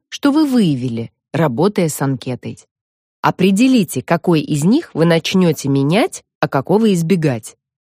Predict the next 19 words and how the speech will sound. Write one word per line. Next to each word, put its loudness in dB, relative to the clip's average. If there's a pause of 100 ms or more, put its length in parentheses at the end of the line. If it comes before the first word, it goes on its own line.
(180)
Подумайте, 4
как 0
именно 4
вы 2
будете 0
действовать. -2 (120)
Напишите 0
свои 0
идеи. 0 (540)
Для 2
второго 2
триггера 2
придумайте 2
метод, 0
как 0
избегать 2
его. -6 (1040)
Изменить. 2 (560)
Триггер. 2